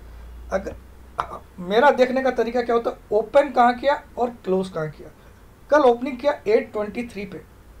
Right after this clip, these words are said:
दिवाली मुहूर्त में, close कहाँ किया? सेवन एटी, यानी कि फ़ोर्टी थ्री points अपनी opening से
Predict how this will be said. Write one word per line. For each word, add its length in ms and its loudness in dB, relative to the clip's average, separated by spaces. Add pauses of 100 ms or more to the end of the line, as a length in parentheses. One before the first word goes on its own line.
(200)
दिवाली 300 -2
मुहूर्त 360 -10
में, 80 -20 (1400)
close 240 -2
कहाँ 220 -2
किया? 140 -2
सेवन 420 -4
एटी, 320 -8
यानी 220 -4
कि 180 -4
फ़ोर्टी 460 -2
थ्री 180 -10 (140)
points 340 -4
अपनी 240 -8
opening 340 -6
से 220 -6